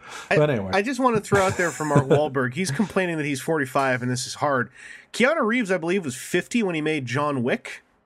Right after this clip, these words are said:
Speaker 2: Uh-huh.
Speaker 1: Keanu Reeves had, like, the, the puking flu when he shot one of the most strenuous action sequences in John Wick. I don't recall Keanu Reeves then doing interviews going like, "Ugh, it was so hard to do that scene 'cause I'm in, I'm fifty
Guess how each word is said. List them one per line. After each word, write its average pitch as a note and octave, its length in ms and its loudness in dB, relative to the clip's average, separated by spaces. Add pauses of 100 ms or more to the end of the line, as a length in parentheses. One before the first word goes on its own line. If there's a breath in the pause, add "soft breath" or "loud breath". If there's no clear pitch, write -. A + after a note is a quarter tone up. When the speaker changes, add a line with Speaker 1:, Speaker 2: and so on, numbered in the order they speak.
(720)
Speaker 2:
Uh-huh. F#2 240 -2 (100)
Speaker 1:
Keanu A#3+ 260 0
Reeves G#3 220 -2
had, F#3 240 -2
like, D3+ 400 -4
the, D3 320 -2
the B2+ 260 -4
puking G#3 540 -2
flu A3 640 -2
when D3 220 -6
he D#3 160 -6
shot E3+ 340 0
one D#3+ 100 -4
of D#3 60 -4
the D3+ 80 -4
most D3+ 160 -2
strenuous C#3+ 480 -2
action C3+ 280 -2
sequences F3 500 -4
in D#3+ 100 -4
John D#3+ 300 0
Wick. G3 240 -2 (340 loud breath)
I E3 80 2
don't C4 240 0
recall C#3+ 560 0 (260 loud breath)
Keanu D#3 300 0
Reeves D3 440 -2
then C#3 180 0
doing C#3 180 0
interviews C#3 300 -2
going D3 160 -2
like, C#3 160 -2 (100)
"Ugh, F3 320 2 (420 loud breath)
it F3 60 -2
was C#3+ 140 0
so D3+ 280 -2
hard B2+ 480 0 (380 loud breath)
to - 80 -12
do C3+ 120 2
that B2+ 180 0
scene B2+ 260 0
'cause C3 180 -6
I'm C#3 200 -2
in, C3 180 0
I'm C3 140 -2
fifty B2+ 580 -4